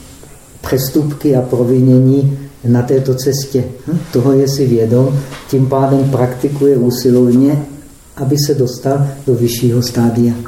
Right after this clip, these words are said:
Hm? Vyšší stádium je druhé stádium, které se jmenuje vimala, čisté. To znamená, v druhém stádiu právě odstraní tyto překážky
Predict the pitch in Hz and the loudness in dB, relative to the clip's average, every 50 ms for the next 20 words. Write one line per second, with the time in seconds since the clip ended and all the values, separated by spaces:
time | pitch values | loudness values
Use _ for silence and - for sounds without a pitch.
0 | - - 139 160 175 - - - - - - - - - - 117 117 - - 139 | -10 -4 -2 -2 -2 -2 -4 -8 -16 -18 -18 -20 -16 -8 -4 -4 -2 0 0 0
1 | 135 - - 135 131 131 127 131 131 131 131 127 123 123 117 120 127 117 120 123 | 0 0 -2 0 0 2 2 4 4 4 4 2 2 0 0 0 0 2 2 0
2 | 120 - - - 123 117 113 110 113 117 110 110 - - - - - - - - | -2 -2 -4 -4 -4 -4 -4 -4 -4 -4 -6 -6 -8 -14 -16 -20 -20 -20 -20 -20
3 | - - - - 131 127 135 131 127 139 139 135 135 135 135 135 131 127 120 123 | -20 -18 -6 -2 0 2 2 2 0 0 0 2 2 2 4 4 4 2 2 2
4 | 127 127 123 127 131 131 127 127 117 - - - - - - - - - 127 - | 2 2 2 2 2 4 2 2 0 -2 -6 -12 -16 -20 -20 -8 -4 -4 -4 -4
5 | - - - 120 107 - - 113 110 127 127 127 131 131 131 131 131 131 - - | -4 -4 -4 -4 -4 -4 -4 -2 0 2 2 2 4 4 2 2 0 -2 -4 -8
6 | - - - - - 120 123 131 131 131 127 139 143 143 143 143 - - 135 127 | -14 -16 -12 -8 -6 -2 0 2 2 2 2 2 2 2 2 2 0 0 0 0
7 | 127 123 127 131 143 147 143 143 131 131 127 127 131 131 123 139 135 135 - - | 2 2 2 2 2 2 0 0 0 2 2 2 2 2 0 0 -2 -4 -4 -4
8 | - - 139 143 143 143 143 139 139 135 127 131 135 131 - - 120 113 - 120 | -4 -2 0 2 2 4 4 2 2 0 0 0 -2 -4 -2 -2 -4 -4 -2 -4
9 | 117 117 117 - - - 131 | -6 -6 -6 -8 -8 -6 -6